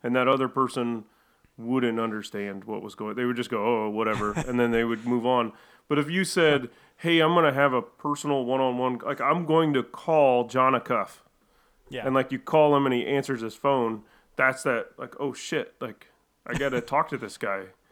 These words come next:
Speaker 2: Right.
Speaker 1: And that's where, I guess that's what I'm more talking about is, like, n-, the, the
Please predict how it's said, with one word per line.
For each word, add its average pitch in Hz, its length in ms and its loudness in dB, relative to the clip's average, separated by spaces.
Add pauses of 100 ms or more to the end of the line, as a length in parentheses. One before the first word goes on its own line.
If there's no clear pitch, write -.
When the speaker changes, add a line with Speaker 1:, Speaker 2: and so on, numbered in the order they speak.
(180)
Speaker 2:
Right. 120 280 -8
Speaker 1:
And 135 180 -6
that's 143 240 0
where, 131 240 -2
I 170 60 0
guess 180 180 2
that's 165 180 2
what 151 100 2
I'm 131 100 2
more 127 200 0
talking 127 300 -2
about 123 180 0
is, 120 60 -4
like, 123 240 -2 (340)
n-, 139 60 -6 (240)
the, 143 140 0
the 143 200 -2